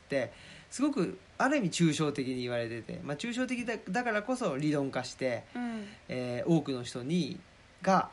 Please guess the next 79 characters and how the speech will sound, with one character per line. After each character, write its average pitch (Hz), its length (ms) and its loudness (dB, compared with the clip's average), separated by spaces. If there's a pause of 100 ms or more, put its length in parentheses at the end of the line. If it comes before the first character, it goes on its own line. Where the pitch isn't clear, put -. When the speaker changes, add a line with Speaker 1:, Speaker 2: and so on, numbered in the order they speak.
(100)
Speaker 1:
理 165 120 -2
解 147 160 6
で 147 80 2
き 156 60 4
る 139 60 0
形 139 280 -2
に 180 80 4
は 156 60 2
な 139 120 0
っ 135 60 -4
て - 140 -10
る 113 100 -8
ん 117 40 -8
だ 110 100 -10
け 120 100 -12
ど 120 120 -8
も、 160 340 0 (520)
や 269 80 -6
っ - 20 -10
ぱ 302 120 0
り 196 100 0
そ 180 120 -2
う 233 40 0
じ 196 60 6
ゃ - 20 6
な 165 60 4
く - 40 -4
て、 131 280 -2 (480)
寅 254 200 6
さ 175 120 8
ん 143 80 -2
の 127 240 -4 (340)
時 123 120 -4
代 135 120 6
っ - 40 -4
て 135 140 -6
い 131 40 -2
う 131 40 -2
の 123 60 -2
は、 117 280 0 (220)
時 120 140 -6
代 151 140 4
っ - 20 0
て 160 100 -2
い - 20 -2
う 123 40 -4
か 120 60 -4
な、 120 80 -6
寅 214 160 2
さ 180 100 2
ん 156 40 2
の - 40 0
世 196 120 0
界 135 220 2
で 120 100 -6
は、 127 180 0
や 127 40 0
っ 131 40 -4
ぱ 117 100 -2
葛 180 300 -2
飾、 151 180 -2
柴 135 300 -2
又 127 260 -2
の 120 80 -8
虎 190 280 4
屋 143 120 6
っ - 20 -4
て - 100 -10
い - 20 -10
う 120 40 -10
も 131 140 -4
の 220 40 0
す 302 80 -2
ご 262 80 0
く 151 120 -6
具 147 60 -4
体 208 280 2
的 202 260 -2
な 202 340 -2